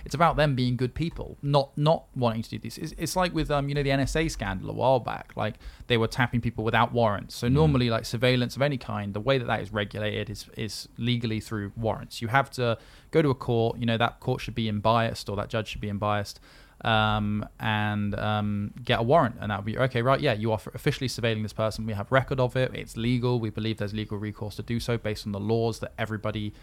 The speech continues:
Speaker 1: is, has agreed on." But, like, when, when a position of, a person in position of power, let's say, not particularly this president of the United States, but any president of the United States, any prime minister,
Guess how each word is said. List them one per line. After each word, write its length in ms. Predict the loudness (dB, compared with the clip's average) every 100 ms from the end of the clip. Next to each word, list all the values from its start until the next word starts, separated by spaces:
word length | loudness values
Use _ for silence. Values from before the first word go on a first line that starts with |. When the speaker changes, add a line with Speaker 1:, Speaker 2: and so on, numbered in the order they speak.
| -20 -18 -8
Speaker 1:
is, 200 | -6 -6 -8 -8
has 160 | -6 -6
agreed 320 | -2 0 2
on." 220 | 2 0 -6 -20 -20 -2
But, 280 | 4 4 4 0
like, 240 | 2 2
when, 260 | 2 2 4
when 120 | 2
a 40 | 0
position 360 | -2 -4 -4
of, 100 | -6 -4
a 100 | -2
person 300 | 0 0 -2
in 60 |
position 280 | -4 -4 -4
of 60 | -4
power, 240 | 0 0
let's 180 | 0 -4
say, 300 | -4 -4 -6 -12 -8
not 140 | -8 -6
particularly 340 | -8 -8 -6
this 340 | 2 2 0 -8 -14 -16 -10
president 320 | -4 -2 -2 -4
of 80 |
the 40 | -2
United 180 | -2 -2
States, 200 | -4 -4
but 100 | -2
any 200 | 0 2
president 380 | 4 4 2 0
of 40 |
the 40 | 2
United 260 | 2 0
States, 380 | -2 -2 -2 -4
any 140 | -4 -4
prime 300 | 0 2 2
minister, 500 | 0 -2 -4 -4